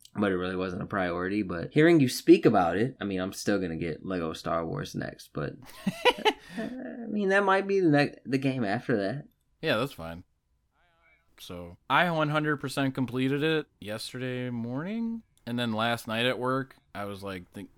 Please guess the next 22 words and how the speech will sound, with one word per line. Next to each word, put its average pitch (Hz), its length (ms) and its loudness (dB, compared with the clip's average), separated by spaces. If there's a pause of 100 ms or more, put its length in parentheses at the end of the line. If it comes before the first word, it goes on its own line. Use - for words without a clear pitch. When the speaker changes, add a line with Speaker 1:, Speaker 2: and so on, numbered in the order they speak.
Speaker 2:
trying 104 280 -6
to 95 60 -8
pick 107 260 -10
a 101 40 -6
game 98 320 -8
to 110 60 -10
play 107 280 -8
and 98 120 -8
was 90 140 -12
like, 82 240 -10 (140)
"I 110 120 -12
just 185 160 -12
wanna 180 180 -4
play 131 220 -2
Kirby," 90 540 -10 (280)
but 92 360 -10
there's 110 180 -8
nothing 117 340 -2
to 110 80 -4
do 101 280 -4
in 95 120 -6
it, 95 220 -8